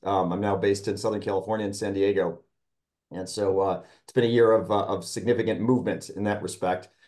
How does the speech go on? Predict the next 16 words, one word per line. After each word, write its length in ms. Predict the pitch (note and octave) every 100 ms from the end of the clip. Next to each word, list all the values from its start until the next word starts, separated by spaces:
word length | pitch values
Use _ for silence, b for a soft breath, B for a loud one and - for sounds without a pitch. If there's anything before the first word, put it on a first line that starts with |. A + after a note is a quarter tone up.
| b -
Um, 300 | A2+ A2+ -
I'd 140 | A#2
say, 420 | - D#3 D#3 C#3+
um, 320 | - B2 A#2+ A2+
as 140 | A#2
it 80 | A#2+
relates 480 | G#2+ A2 B2+ C#3+ -
to 280 | - C3 A2+
the, 280 | A2+ G#2+
uh, 160 | G2 G2
the 140 | G2
Christmas 500 | G2+ - C#3 C#3 A2
tree 220 | - B2+ B2
question 480 | - B2+ B2 A2+
at 100 | G#2
hand, 400 | G2 A2 A#2+ F3+